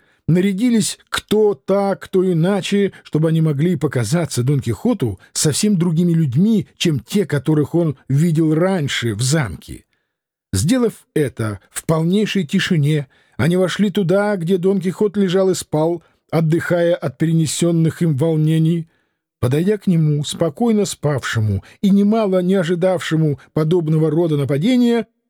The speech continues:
они крепко связали ему руки и ноги так, что когда он в смятении проснулся, он не мог ни шевельнуться, ни сделать что-либо другое, как только удивляться и изумляться, видя перед собою столько странных лиц.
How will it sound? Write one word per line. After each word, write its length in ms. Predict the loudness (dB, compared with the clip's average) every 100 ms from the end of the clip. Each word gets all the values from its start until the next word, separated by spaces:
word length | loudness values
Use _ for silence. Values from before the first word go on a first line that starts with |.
| -4
они 200 | -2 0
крепко 400 | 0 0 0 -4
связали 480 | 0 0 2 2 2
ему 260 | 2 2
руки 320 | 0 0 -2 0
и 60 |
ноги 720 | 2 2 0 0 0 0 -2 -10 _ _ -4
так, 520 | 0 0 -2 -12 -16 _
что 200 | -4 -2
когда 360 | 0 0 -2 -2 -2
он 300 | 0 0 -2
в 60 |
смятении 580 | -2 -2 0 0 0 0
проснулся, 760 | -2 -4 0 0 0 -2 -6 -6 -6 -2
он 160 | 2
не 140 | 2 2
мог 260 | 0 0
ни 140 | 0 0
шевельнуться, 880 | 0 0 0 0 -2 -2 -2 -2 -4 -2
ни 120 | 0
сделать 540 | 0 0 0 0 -4 _ _
что-либо 460 | -2 0 2 2
другое, 600 | 0 0 0 0 2 -2 -6 _ _
как 220 | -4 -2
только 300 | -2 0 0
удивляться 680 | 0 0 0 0 0 -2 -2
и 60 | 0
изумляться, 680 | 2 2 0 0 -2 -2
видя 380 | 0 0 2 0
перед 300 | 0 -2 -2
собою 640 | -2 -4 0 0 2 2 0
столько 580 | -4 -2 0 0 -2 -4
странных 800 | -4 -4 0 0 2 0 0 0
лиц. 420 | -2 -4 -14